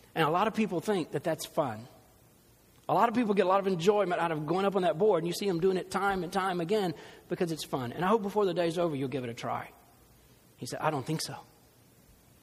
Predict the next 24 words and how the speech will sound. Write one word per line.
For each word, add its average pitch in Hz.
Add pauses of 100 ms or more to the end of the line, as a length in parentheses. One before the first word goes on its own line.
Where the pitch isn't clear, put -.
(380)
And 220
I 226
just 220
felt 277
that. 160
You 226
ever 277
done 254
something 285
that 220
you 208
felt 226
like 226
was 214
on 226
the, 214
you 233
ever 269
jumped 247
out 226
of 220
an 208
airplane 233
or, 190